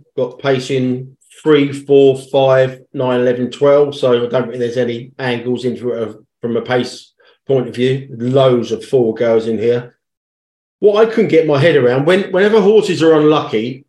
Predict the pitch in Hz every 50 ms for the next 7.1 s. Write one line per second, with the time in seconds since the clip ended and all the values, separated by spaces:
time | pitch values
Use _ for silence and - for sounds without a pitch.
0 | _ - 127 123 120 120 113 - _ _ _ _ _ _ _ _ _ _ - 151
1 | 151 147 139 123 117 110 110 110 107 110 107 101 - - 113 113 120 123 127 139
2 | 139 135 127 131 131 127 127 123 120 - - 143 139 131 117 - - - - -
3 | - _ _ _ _ _ _ _ _ - 131 110 113 110 - 127 120 123 120 123
4 | 123 123 113 113 110 110 113 110 104 - - 110 - - - 113 110 - 143 120
5 | 113 123 143 156 151 - - 160 151 - - 127 - 147 143 139 - - 123 107
6 | - - 143 131 123 117 110 120 107 113 117 117 120 123 120 117 110 104 101 104
7 | -